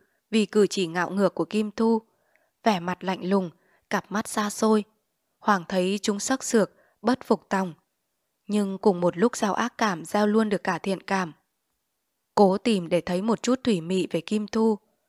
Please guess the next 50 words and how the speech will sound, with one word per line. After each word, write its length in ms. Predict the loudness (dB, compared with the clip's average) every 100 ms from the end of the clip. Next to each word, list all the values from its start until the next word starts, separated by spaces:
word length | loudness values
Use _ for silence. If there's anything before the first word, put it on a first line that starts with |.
| _
Hoàng 320 | _ -4 -4 -6
thất 260 | -6 -6 -2
vọng, 180 | -2 -2 _ _ _
chỉ 160 | -4 -2
gặp 180 | -2 0
toàn 180 | 0 0
những 120 | -4
vẻ 220 | -4 -2
lạnh 240 | -2 -4 -2
lùng 200 | -4 -2
như 140 | -4
đó. 320 | -2 0 -2 -6 _ _ _ _ _ _
Thấy 200 | -2 -2
mình 280 | 0 -2 -2
loanh 160 | -4 -2
quanh 260 | -4 -2
mãi 280 | -2 0 0
với 180 | 0 0
những 160 | 0 -2
ý 180 | -2 -2
nghĩ 200 | -2 0
không 220 | -2 2
đâu 220 | 2 2
ấy, 280 | 0 -2 -4 _ _ _ _
Hoàng 380 | -2 0 -2 -6
nắm 160 | -8
chặt 180 | -6 -6
đôi 180 | -2 -2
tay 200 | -2 -6
lại 200 | -4 -4
lầm 220 | -4 -2
bầm: 240 | 0 -2 -2 _ _ _ _ _ _ _ _ _
"Thì 440 | -6 -2 -2 -2 -4
giản 240 | -4 -6
tiện 200 | -4 -4
hơn 240 | -2 -4 -2
hết 240 | 0 0 -2 _ _ _ _
là 240 | -2 0 2
đừng 200 | 0 0
tìm 260 | 2 2
để 100 | 2
hiểu 200 | 2 2
biết 220 | 2 0
một 160 | 0 -2
chút 200 | -2 -2
gì 260 | 0 0 0
về 140 | -4
Kim 220 | -2 -4
Thu 300 | 2 2 2
nữa. 200 | 2 -2